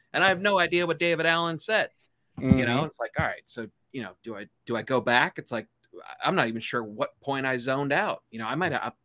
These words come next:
Speaker 1: I'm gonna have to listen to the whole thing over again. But, um, but yeah, so that, that's, that was my adventures, uh, um, uh,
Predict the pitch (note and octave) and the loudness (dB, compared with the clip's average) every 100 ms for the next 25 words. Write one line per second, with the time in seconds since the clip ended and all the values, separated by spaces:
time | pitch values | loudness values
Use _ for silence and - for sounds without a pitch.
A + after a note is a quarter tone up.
0 | - A2 A#2 A#2+ G#2 G#2+ G#2+ F#2+ F#2+ G2 | -2 -2 0 -2 -2 -4 -8 -10 -10 -10
1 | G2 - F#2 G2 F#2 F2+ F#2 F#2 _ - | -10 -12 -12 -12 -12 -14 -16 -18 _ -20
2 | - _ _ _ _ _ _ G#2 F#2 - | -20 _ _ _ _ _ _ -6 -6 -8
3 | G2 E2+ E2+ - _ _ _ _ _ _ | -8 -8 -12 -18 _ _ _ _ _ _
4 | _ - - _ C3+ C3 G2+ - - G#2+ | _ -20 -20 _ 8 8 8 -2 -6 0
5 | A2 G#2+ A2+ G#2+ A#2 G2 F#2 G2+ G2 F#2+ | 0 0 -6 -4 -2 -2 -4 -6 -6 -4
6 | G2 G2+ - F#2 - F#2+ F#2+ - _ - | -6 -6 -10 -12 -10 -6 -6 -10 _ -16
7 | F2+ E2+ F2+ _ _ _ _ _ _ _ | -16 -16 -20 _ _ _ _ _ _ _
8 | _ _ _ _ _ - - G#2+ F2 | _ _ _ _ _ -20 -16 -14 -14